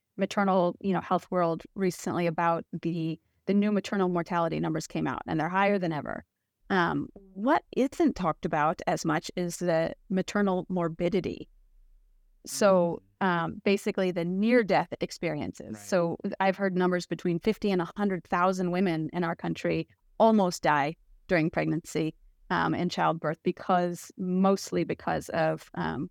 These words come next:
Speaker 1: chronic health conditions like diabetes, cardiovascular disease, um,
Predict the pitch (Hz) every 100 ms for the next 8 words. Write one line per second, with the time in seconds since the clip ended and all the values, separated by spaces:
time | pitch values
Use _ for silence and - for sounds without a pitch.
0 | - 190 175 - 165 - 165 165 - -
1 | - 165 170 156 156 165 160 - 175 165
2 | 156 151 - 156 160 151 151 143 - _
3 | _ _ 170 170 151 -